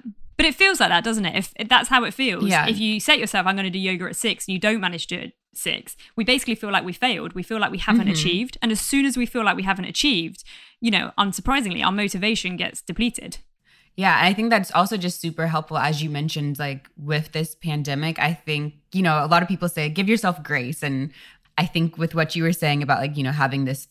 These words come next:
Speaker 2: physical trigger for these habits to form and having that flexibility will make people feel less like, "I'm all over the place," or, "I'm behind." Just, like, you know, allow it to flow a little bit instead of being so rigid.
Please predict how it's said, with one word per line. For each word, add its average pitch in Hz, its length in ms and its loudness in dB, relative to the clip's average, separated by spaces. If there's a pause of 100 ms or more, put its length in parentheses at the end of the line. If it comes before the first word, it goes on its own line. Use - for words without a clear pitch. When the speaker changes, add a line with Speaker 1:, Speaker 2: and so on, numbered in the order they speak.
Speaker 2:
physical 151 360 0
trigger 131 540 -6
for 143 140 -4
these 139 180 -6
habits 131 560 0
to 143 240 -6 (200)
form 143 580 -2 (160)
and 139 600 0 (120)
having 151 400 0
that 135 220 -2
flexibility 151 880 -2 (180)
will 170 200 -2
make 156 280 0
people 170 300 -2
feel 160 260 -2
less 139 340 0
like, 131 360 -4 (560)
"I'm 247 160 2
all 254 180 4
over 240 220 0
the 247 60 0
place," 226 360 0
or, 190 80 -2
"I'm 185 180 2
behind." 180 520 0
Just, - 180 -16
like, 208 180 -10
you 233 60 -8
know, 220 240 -4
allow 220 200 4
it 220 80 -2
to 247 80 -4
flow 160 380 0
a 160 40 0
little 151 240 -2
bit 147 240 -4
instead 160 240 -2
of 156 100 -2
being 147 200 -2
so 151 200 -4
rigid. 135 600 -6